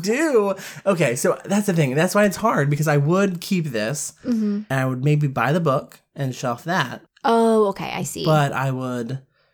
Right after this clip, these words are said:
Speaker 1: probably shove the audiobook, not listen to the audiobook again, and then wait for the sequel, which I'm really super amped up about.
Speaker 2: Me too. I am too. I would shelf it just because I'm just gonna go along and have the, the one and two, and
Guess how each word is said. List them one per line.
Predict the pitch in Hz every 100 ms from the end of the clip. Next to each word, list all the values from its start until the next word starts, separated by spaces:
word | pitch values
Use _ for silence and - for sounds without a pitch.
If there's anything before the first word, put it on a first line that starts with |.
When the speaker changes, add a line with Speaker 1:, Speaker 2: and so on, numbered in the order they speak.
| _
Speaker 1:
probably | - 135 127
shove | - 139 131
the | 143
audiobook, | 131 127 120 120
not | 131 139
listen | 143 147
to | 147
the | 127
audiobook | 127 120 127
again, | - 113 104 104 127 _ _ _ _
and | 127 123 120
then | 117 113 107 110 - - -
wait | 113 110
for |
the | 113
sequel, | - 113 110
which | 117 127
I'm | 135 147
really | 202 208
super | - 190 196
amped | 180 190
up | 208 202
about. | 160 95 - _
Speaker 2:
Me | 240 208
too. | 190 185 190 _ _
I | 233
am | 247
too. | 208 180 - - - -
I | 202 247
would | 277 226
shelf | - 202 190
it | 175 185
just | 180 -
because | 185 196 175 175 180 - - -
I'm | 202 190 185 185 - _
just | - 220 - -
gonna | 233 214
go | 202 196
along | 196 190 180 180 185
and | 185
have | 190 185
the, | 185 180 180 190 202 _
the | - 185
one | 185 185
and | 180 185
two, | 190 185 196
and | 185 190